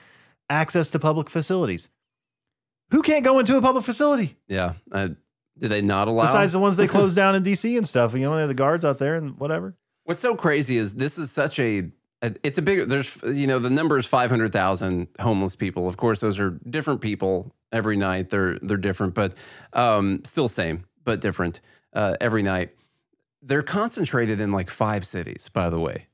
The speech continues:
Speaker 2: Like, almost all of the homeless people in the United States are in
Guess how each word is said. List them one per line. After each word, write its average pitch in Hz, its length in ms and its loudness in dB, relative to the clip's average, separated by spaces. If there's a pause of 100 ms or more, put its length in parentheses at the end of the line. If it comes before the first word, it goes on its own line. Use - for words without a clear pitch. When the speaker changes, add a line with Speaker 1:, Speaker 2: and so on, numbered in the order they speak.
(160)
Speaker 2:
Like, 120 180 -2
almost 240 440 4
all 139 360 6
of 135 100 2
the 117 80 2
homeless 113 300 2
people 123 300 0
in 117 80 2
the 110 40 2
United 101 300 0
States 98 460 -6 (160)
are 117 180 4
in 101 340 0